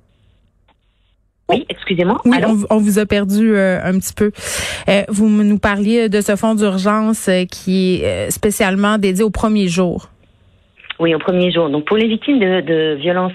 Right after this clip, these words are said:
Speaker 1: conjugales, euh, ce fonds d'urgence-là, il peut être intéressant quand il n'y a pas suffisamment de place dans les
Speaker 2: Mm.
Speaker 1: maisons, mais, euh, il faudra bien faire attention à comment il est, euh, à quoi il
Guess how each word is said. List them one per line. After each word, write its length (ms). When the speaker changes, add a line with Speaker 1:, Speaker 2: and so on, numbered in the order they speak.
Speaker 1:
conjugales, 720
euh, 320
ce 80
fonds 160
d'urgence-là, 800
il 140
peut 120
être 140
intéressant 520
quand 80
il 40
n'y 40
a 20
pas 460
suffisamment 380
de 60
place 280
dans 80
les 140
Speaker 2:
Mm. 40
Speaker 1:
maisons, 400
mais, 400
euh, 100
il 80
faudra 240
bien 220
faire 180
attention 380
à 80
comment 340
il 180
est, 240
euh, 520
à 80
quoi 180
il 100